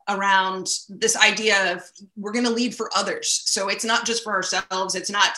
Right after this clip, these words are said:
just for, you know, a mighty military, but above and beyond that, it's really leading for the good of the world. And when I see the contributions that our alums continue to make, um, the ways in which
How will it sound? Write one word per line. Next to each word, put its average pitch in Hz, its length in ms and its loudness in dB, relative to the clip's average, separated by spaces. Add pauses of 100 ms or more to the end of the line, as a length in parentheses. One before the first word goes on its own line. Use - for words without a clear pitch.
(140)
just 220 400 2
for, 214 300 0
you 190 160 -4
know, 175 160 -2
a - 120 -6
mighty 196 320 -2
military, 180 500 -4
but 175 280 -8
above 196 240 -2
and 190 100 -10
beyond 185 320 -2
that, 170 180 2
it's 185 160 -8
really 202 220 -6
leading 180 300 -6
for 170 100 -10
the 160 60 -12
good 170 160 -10
of 175 80 -12
the 156 80 -10
world. 156 340 -6
And 175 80 -8
when 175 120 -6
I 196 100 -6
see 226 240 -4
the 220 80 -6
contributions 180 760 -6
that 170 200 -4 (400)
our 190 160 0
alums 185 380 -4
continue 214 520 -4
to 185 160 -6
make, 185 340 -6 (400)
um, 180 300 0
the 190 80 -4
ways 190 340 -2
in 190 140 -6
which 185 260 -4